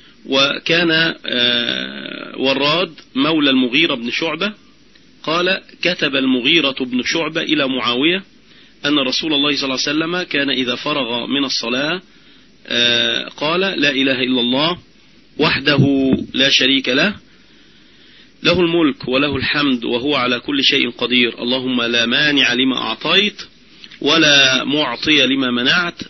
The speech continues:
ولا ينفع ذا الجد منك الجد'". يبقى ده برضو ذكر من الأذكار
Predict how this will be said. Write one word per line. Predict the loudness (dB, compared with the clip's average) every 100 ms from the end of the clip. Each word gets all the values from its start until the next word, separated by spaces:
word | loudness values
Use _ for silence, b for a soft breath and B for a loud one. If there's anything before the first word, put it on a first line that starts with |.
| -2
ولا | 0 2 0
ينفع | -2 -2 0 0 -2 -2
ذا | -2
الجد | 0 -2 -2 0 -2 -2 -2
منك | -2 0 -2
الجد'". | -4 -6 -8 -8
يبقى | -8 -6
ده | -4 -2
برضو | -2 -4 -4
ذكر | 0 0 0 0
من | 0 0
الأذكار | -2 -4 -4 -2 -2 -4